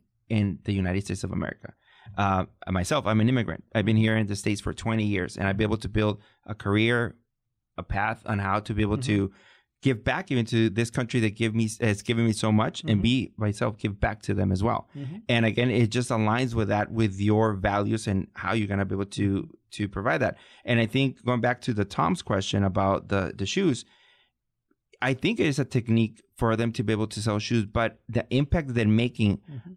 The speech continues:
Speaker 1: on that person that is lacking or don't have the buying power to get a pair of shoes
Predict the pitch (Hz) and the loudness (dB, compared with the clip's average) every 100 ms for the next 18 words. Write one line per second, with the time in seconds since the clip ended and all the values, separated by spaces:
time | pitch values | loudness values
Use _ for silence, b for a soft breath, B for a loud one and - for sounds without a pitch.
0 | 110 104 104 117 - - 127 123 107 101 | -2 0 2 0 -2 -2 -2 0 0 2
1 | 95 92 - _ _ _ _ - 113 95 | 0 0 -6 _ _ _ _ -2 0 0
2 | 107 107 117 127 120 98 104 104 117 135 | -4 -2 -2 -2 0 2 2 2 2 2
3 | 156 135 98 92 131 123 110 101 - 101 | 0 -2 -2 0 0 0 0 0 -2 -2
4 | 117 - 131 104 - 127 147 | 0 2 0 0 2 2 0